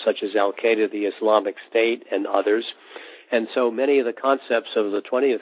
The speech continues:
century, certainly the late twentieth century, such as deterrence and containment, which worked against the Soviet Union, no longer work today. So we have to understand it's a different environment. The world is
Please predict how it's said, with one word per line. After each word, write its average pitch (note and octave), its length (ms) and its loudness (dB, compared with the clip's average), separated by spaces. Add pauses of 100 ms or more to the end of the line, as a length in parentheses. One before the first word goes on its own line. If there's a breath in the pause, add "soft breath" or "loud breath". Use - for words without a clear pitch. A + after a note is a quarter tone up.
century, G#2+ 460 -4
certainly A#2 280 0
the G#2 100 0
late A2+ 240 2
twentieth G#2+ 380 -2
century, A2 360 -2
such A2 200 2
as G#2 140 -2
deterrence A2+ 480 -2 (920 loud breath)
and A2+ 340 0 (320)
containment, A#2+ 640 -2
which A2+ 200 -6
worked A#2+ 220 4
against G#2+ 280 -2
the - 120 -18
Soviet B2+ 320 0
Union, G#2+ 440 0 (140)
no A#2+ 100 0
longer A#2 360 0
work G#2+ 400 0 (300 loud breath)
today. G2+ 420 2 (140)
So A2+ 100 0
we A2+ 100 0
have B2 200 0
to C3 60 -2
understand A2 460 0
it's G2+ 160 -4
a G#2 60 -8
different B2+ 340 0
environment. A2 540 0
The G#2+ 60 -2
world G#2+ 280 4
is G#2 60 -2